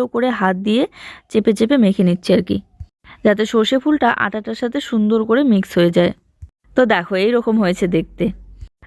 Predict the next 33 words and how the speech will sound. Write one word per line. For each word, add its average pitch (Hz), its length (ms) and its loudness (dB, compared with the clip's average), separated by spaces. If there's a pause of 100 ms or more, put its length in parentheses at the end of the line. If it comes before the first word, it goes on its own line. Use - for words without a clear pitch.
আর 240 160 0
হাতটা 214 420 -4
একটু 254 200 -6
ধুয়ে 220 300 0
নিলাম 254 300 0
ভালো 233 280 2
করে। 269 180 0 (500)
আর - 120 -2 (240)
এখন 220 360 -2 (180)
গ্যাসটা 202 400 0 (260)
জ্বালিয়ে 202 400 0
তারপরে 214 420 -2 (140)
কড়াইটা 190 320 2
বসিয়ে 180 320 0
দেবো। 175 140 -2 (340)
কড়াইটা 190 280 2
গরম 202 340 0
করে 294 220 -2
একটু 240 180 -8 (100)
তেল 233 240 2
দিয়ে 269 180 2
তারপরে 214 480 0
বড়াগুলো 202 420 0
এক 190 160 0
এক 185 120 -2
করে 277 160 -2
ভেজে 180 260 2
নেব। 170 160 0 (1040)
সত্যি 240 440 0
কথা 320 200 2
বলতে 311 280 0
কিন্তু 320 220 0
আতপ 262 380 0